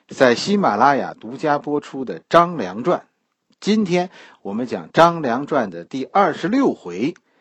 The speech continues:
假齐王。韩信的故事其实我们以前讲过了，是吧？在《萧何传》里。今天咱们就，呃，不，不都再重复了，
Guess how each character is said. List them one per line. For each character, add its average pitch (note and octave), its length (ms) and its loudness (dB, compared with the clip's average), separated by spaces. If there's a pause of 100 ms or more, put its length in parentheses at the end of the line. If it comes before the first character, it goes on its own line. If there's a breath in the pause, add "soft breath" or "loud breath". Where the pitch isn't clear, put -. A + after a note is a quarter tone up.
(420 soft breath)
假 A#2 500 -4
齐 - 340 2
王。 A2 280 -2 (2750)
韩 G#3 400 6
信 D4+ 320 6
的 G#2 100 -4
故 G2 240 -6
事 F2+ 200 -12
其 B2 160 -10
实 C3 140 -6
我 A#2+ 120 -2
们 A#2+ 120 -4
以 A2 40 -8
前 A2+ 200 -10
讲 - 220 -8 (120)
过 - 200 -2
了， - 140 -10 (160)
是 - 120 -10
吧？ F2+ 160 -2
在 F#2 440 -4 (260)
《萧 - 280 4
何 F#2+ 220 -10
传》 G#2 260 -6
里。 - 140 -20 (640)
今 C#3 200 -2
天 C3 220 -4
咱 - 160 -12
们 F#2+ 100 -18
就， G#2 160 -10 (360 loud breath)
呃， E2 120 -12
不， F2 220 -18
不 G#2+ 220 -14
都 G2 160 -6
再 F2+ 140 -8
重 D#2+ 280 -16
复 D#2 200 -16
了， - 60 -20